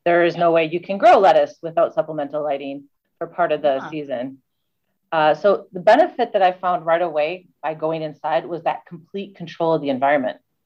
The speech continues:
Speaker 1: You know, when you go inside, you're, you're giving the plant the chance to reach that genetic potential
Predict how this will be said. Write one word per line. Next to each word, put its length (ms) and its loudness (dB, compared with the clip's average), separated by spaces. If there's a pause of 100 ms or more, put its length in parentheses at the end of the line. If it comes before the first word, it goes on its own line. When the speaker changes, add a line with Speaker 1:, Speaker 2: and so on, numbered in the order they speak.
(260)
Speaker 1:
You 80 -2
know, 60 2
when 120 0
you 80 -2
go 140 4
inside, 580 2 (380)
you're, 260 -6
you're 160 0
giving 260 0
the 80 0
plant 380 -2
the 60 -10
chance 440 -8
to 80 -20
reach 260 -10
that 300 0
genetic 440 0
potential 680 -8